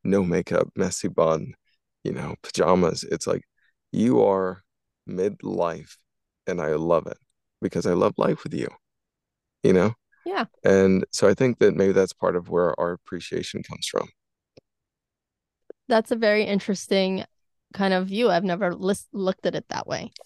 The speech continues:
Speaker 2: So, yeah, I could, I can definitely see that. Um, I'd have to, I'll have to ask him why he likes it because,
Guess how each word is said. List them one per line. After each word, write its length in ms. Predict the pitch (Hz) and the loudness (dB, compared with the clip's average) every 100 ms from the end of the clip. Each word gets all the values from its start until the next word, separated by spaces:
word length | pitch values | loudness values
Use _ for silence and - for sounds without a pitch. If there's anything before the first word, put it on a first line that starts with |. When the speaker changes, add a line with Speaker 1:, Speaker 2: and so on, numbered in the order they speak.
| _ | _
Speaker 2:
So, 540 | - - 165 175 170 - | -8 -2 0 0 -4 -8
yeah, 340 | - - 170 170 - - | -2 0 0 -2 -6 -6
I 80 | |
could, 140 | 233 427 _ _ - | -4 -4 _ _ -8
I 80 | |
can 120 | 202 220 | -4 0
definitely 400 | 185 - 202 269 | -2 -2 -4 -4
see 200 | - - | -4 -6
that. 280 | - 202 - _ _ _ _ _ _ _ _ _ | -6 -6 -10 _ _ _ _ _ _ _ _ _
Um, 400 | 190 202 233 240 - | -6 -2 -2 -2 -2
I'd 140 | 233 | -4
have 180 | 277 277 | -4 -6
to, 80 | - | -6
I'll 160 | 254 262 | -2 0
have 120 | 294 | 0
to 60 | - | 0
ask 220 | 294 - | -4 -2
him 120 | 170 | 0
why 140 | 165 147 | 2 0
he 120 | 156 | -2
likes 280 | 156 - - | -6 -8 -8
it 140 | - - _ | -10 -10 _
because, 800 | 190 196 190 175 180 180 - - | -4 2 2 4 2 -2 -12 -20